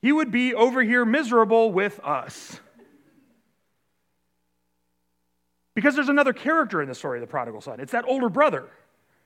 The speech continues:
right? The one who didn't leave. And there's a point when the father is at the party that he has thrown for this younger son who's returned, and he looks around and he realizes his older son isn't anywhere to be found.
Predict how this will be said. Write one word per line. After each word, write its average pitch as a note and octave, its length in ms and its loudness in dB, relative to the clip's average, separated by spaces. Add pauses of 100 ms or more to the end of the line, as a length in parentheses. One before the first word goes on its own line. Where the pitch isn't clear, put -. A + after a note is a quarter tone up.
(120)
right? A3 180 -2
The G3 60 -4
one A3 140 2
who A3+ 80 2
didn't A3 420 -2
leave. G#3 560 -10 (3500)
And G#3+ 300 -2
there's G#3+ 200 2
a G#3+ 60 2
point C#4+ 460 -2
when A3 140 -2
the G#3 60 0
father B3 400 0
is G3+ 120 0
at A3 180 -2
the A3+ 60 -4
party A3 460 0
that F3+ 160 -4
he F#3 120 -8
has F3+ 140 -4
thrown A3+ 460 -2
for G3 140 -6
this F#3 200 -8
younger G3 280 -4
son G3 220 -4
who's F3+ 200 -8
returned, B3+ 360 -2
and A3 100 0
he G3+ 80 -2
looks A3+ 260 -4
around B3+ 220 0
and A#3+ 60 0
he G#3+ 60 -2
realizes A3+ 480 -2
his A3 160 -8
older B3 260 -4
son B3 300 -4
isn't F#3+ 240 -4
anywhere F#3 280 -6
to F3+ 80 -6
be F#3+ 100 -10
found. F3+ 460 -8